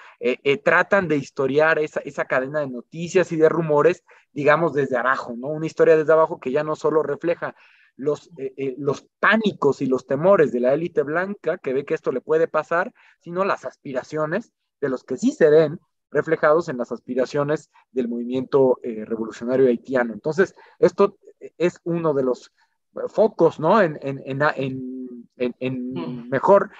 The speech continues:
Speaker 1: en mejor mira historiográfica en los últimos años, y es un temazo, todo lo que tiene que ver con, con Haití. Y, em, y por otra parte, lo de las trece colonias, pues más aún, es decir, la, las, las, am,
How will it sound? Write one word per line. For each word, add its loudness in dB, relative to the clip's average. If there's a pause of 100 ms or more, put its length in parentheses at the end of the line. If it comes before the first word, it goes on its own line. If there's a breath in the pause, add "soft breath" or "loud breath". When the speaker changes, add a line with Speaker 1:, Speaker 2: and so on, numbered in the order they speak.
(140 loud breath)
Speaker 1:
en -10
mejor 2
mira 4
historiográfica 4
en -2
los -10
últimos -8
años, 0
y -6
es -2
un -2
temazo, -2 (100)
todo 6
lo 2
que -8
tiene -10
que -4
ver -2
con, -8 (380)
con -2
Haití. -2 (300 soft breath)
Y, 4
em, 6 (720)
y -16
por 2
otra 2
parte, 2
lo 6
de 6
las 0
trece -2
colonias, 0 (200)
pues -4
más 0
aún, 0 (320 loud breath)
es -4
decir, -4
la, 2
las, 0
las, -8
am, -4